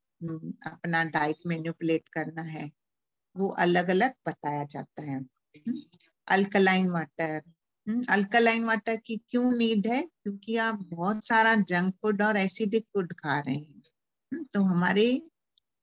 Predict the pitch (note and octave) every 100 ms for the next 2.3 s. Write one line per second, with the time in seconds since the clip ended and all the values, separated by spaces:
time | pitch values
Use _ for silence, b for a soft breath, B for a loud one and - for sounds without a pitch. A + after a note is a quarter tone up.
0 | - A3 A3+ A#3 B3 F#3 F3 G#3 G#3 A3
1 | A3 G#3 G3+ A3+ F#3+ D#3+ D3+ D#3+ F#3 F3+
2 | G3 G#3+ C#4+